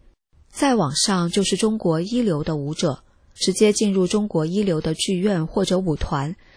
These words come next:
成为正式签约的舞蹈演员。像这种级别的舞者，更是万里挑一的好苗子。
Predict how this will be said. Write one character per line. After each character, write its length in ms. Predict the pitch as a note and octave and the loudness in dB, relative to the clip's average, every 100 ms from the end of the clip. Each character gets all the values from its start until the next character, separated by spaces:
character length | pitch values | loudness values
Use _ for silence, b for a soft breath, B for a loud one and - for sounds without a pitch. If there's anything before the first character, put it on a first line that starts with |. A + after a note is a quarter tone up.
| b | b
成 240 | - F#3 | -2 0
为 180 | G3+ F3+ | 2 2
正 240 | - A#3+ G#3 | 2 0 0
式 260 | - F#3 | 0 0
签 300 | - - A#3 | 0 0 2
约 180 | A3+ A#3+ | 2 2
的 140 | G#3 | 2
舞 140 | D3+ D#3+ | 0 -2
蹈 180 | D#3+ F3 | -2 -2
演 200 | D#3+ C#3 | -2 -4
员。 320 | C#3 C3+ - _ _ _ _ _ b b b b | -4 -4 -8 _ _ _ _ _ b b b b
像 380 | - G#3+ F#3 F#3+ | 0 4 4 2
这 180 | C#4+ | 0
种 200 | C4+ D#3+ | 0 0
级 200 | D3 - | -2 -2
别 200 | E3 E3+ | 0 0
的 100 | E3 D#3+ | 0 -2
舞 160 | D3 | -2
者， 280 | E3+ D#3+ - _ _ | -2 -2 -2 _ _
更 220 | A3+ G3 | 0 2
是 240 | F#3+ - F#3 | 2 2 0
万 380 | - A#3 G3 | 2 0 0
里 120 | E3 C#3 | 0 -4
挑 320 | - G#3+ G3+ | -6 -2 0
一 160 | G#3+ | 0
的 140 | G#3+ D#3+ | -2 -4
好 260 | - E3 | -2 -4
苗 280 | C#3 C#3+ C3+ | -4 -4 -4
子。 260 | E3 E3 | -2 -4